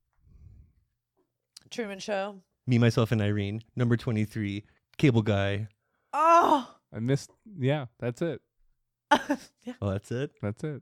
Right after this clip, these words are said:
Speaker 1: Oh.
Speaker 2: You're not missing any?
Speaker 3: Plus sequels.
Speaker 2: Bruce Almighty.
Speaker 3: Sequel.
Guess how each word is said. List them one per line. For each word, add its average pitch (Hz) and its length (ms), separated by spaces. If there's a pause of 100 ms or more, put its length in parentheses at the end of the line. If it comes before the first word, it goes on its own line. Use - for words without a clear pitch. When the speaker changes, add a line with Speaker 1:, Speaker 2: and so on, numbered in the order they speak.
(100)
Speaker 1:
Oh. - 60
Speaker 2:
You're 101 100
not 107 160
missing 110 360
any? 127 260 (100)
Speaker 3:
Plus 135 220 (460)
sequels. 113 480
Speaker 2:
Bruce 120 260
Almighty. 120 680 (680)
Speaker 3:
Sequel. 107 440